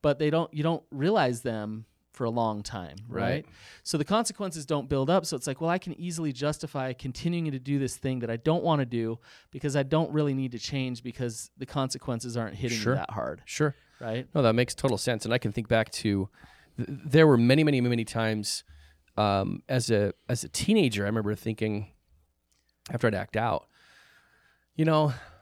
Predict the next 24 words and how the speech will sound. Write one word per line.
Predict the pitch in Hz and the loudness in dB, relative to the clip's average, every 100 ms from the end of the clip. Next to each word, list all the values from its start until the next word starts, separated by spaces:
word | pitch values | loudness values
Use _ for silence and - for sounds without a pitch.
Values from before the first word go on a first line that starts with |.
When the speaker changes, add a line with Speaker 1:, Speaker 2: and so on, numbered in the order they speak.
| _ _ _ _ | _ _ _ _
Speaker 2:
"That's | - 139 | -4 0
probably | 151 117 | 2 2
the | 104 | 0
last | 69 - | -4 -8
time." | - - - _ _ _ _ _ - | -14 -16 -20 _ _ _ _ _ -6
I, | |
Speaker 1:
Uh-huh. | - 117 | -2 2
Speaker 2:
I, | 123 123 - | 2 0 -2
that | 127 | -4
just, | 123 - - | -6 -14 -6
that, | 117 - _ _ - | -4 -4 _ _ -2
Speaker 1:
Right. | 113 110 | 0 2
Speaker 2:
I | - 127 | 2 2
would | 127 | 2
say | - 175 | 4 4
that | 131 - | 2 0
so | - - - - 156 165 | -4 -6 -6 -2 2 4
in | 143 113 | 4 2
passing | - 113 117 120 110 | -4 -2 -2 -2 -4
and | 101 | -4
so | - - 127 131 | -4 2 6 6
casually, | 127 - 113 110 131 117 76 62 58 - _ - - _ _ _ _ | 4 -8 -4 0 2 2 -2 -4 -8 -14 _ -20 -20 _ _ _ _
um, | 101 95 98 98 50 - - _ - | -2 0 0 -2 -4 -8 -12 _ -18
that | 113 120 123 - - - | -2 2 2 0 -6 -6